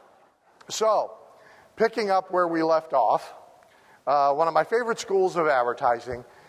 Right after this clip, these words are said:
is the revenge school of advertising.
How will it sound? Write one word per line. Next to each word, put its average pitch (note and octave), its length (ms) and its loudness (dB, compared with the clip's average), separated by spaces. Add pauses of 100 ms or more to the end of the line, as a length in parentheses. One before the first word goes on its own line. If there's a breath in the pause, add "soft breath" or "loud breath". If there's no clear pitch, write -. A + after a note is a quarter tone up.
(140 loud breath)
is D3 240 -4
the D3 120 2
revenge C#3 800 0 (380 soft breath)
school D#3 720 0
of C#3 460 0 (160)
advertising. C3 600 -2